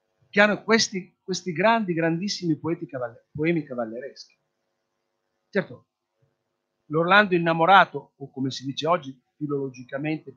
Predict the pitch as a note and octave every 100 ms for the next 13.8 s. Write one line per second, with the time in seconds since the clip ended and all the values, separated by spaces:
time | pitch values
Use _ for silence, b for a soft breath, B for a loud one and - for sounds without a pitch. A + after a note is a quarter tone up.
0 | - C#3+ D#3 _ C#3 C#3 D3+ C#3+ _ -
1 | C#3+ F3 F3 - B2 D#3+ D3+ D3+ D3+ D#3
2 | F3+ F3 D#3 C#3+ C#3 C#3 D#3 C#3 A#2 A2+
3 | A2 _ _ _ _ _ B2+ C#3+ C#3+ D3+
4 | D3 B2+ C3 C#3 F#3 - _ _ _ _
5 | F3+ E3+ C3+ _ _ _ _ _ - -
6 | F3 F3+ F#3 G3 F3 C#3 - _ _ -
7 | D3+ F3+ G3 F3 D#3 D3+ D3 C#3+ - F3+
8 | E3 D3 C3+ C3+ C#3 - D3+ A#2 _ _
9 | _ _ _ _ _ _ _ _ _ _
10 | _ _ - C#3 D3+ F3 F3 D3+ E3 F#3
11 | - - D#3 - - G#3 F3+ D3 B2+ G#2+
12 | F#2 _ _ _ _ _ C3+ B2+ - G3+
13 | D#3 C#3 B2 F#3+ F#3+ G3 G3 F#3